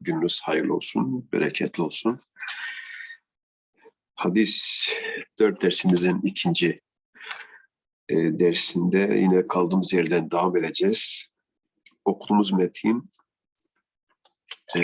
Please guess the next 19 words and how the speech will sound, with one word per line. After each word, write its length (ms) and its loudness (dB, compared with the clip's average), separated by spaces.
İmam 400 0
Acluni 440 -2
Keşf 320 -6
Safhasındaki, 1400 -6
e, 180 0
haberlerdi. 920 -2
Geçen 300 2
dersimize 680 0
bir 300 -4
mukaddime 520 -4
olarak 360 -4
bir 120 -8
giriş 380 -4
yapmıştık 580 -8
ve 260 -6
ilk, 260 0
e, 80 -2
beş 800 -4
haberi, 720 -2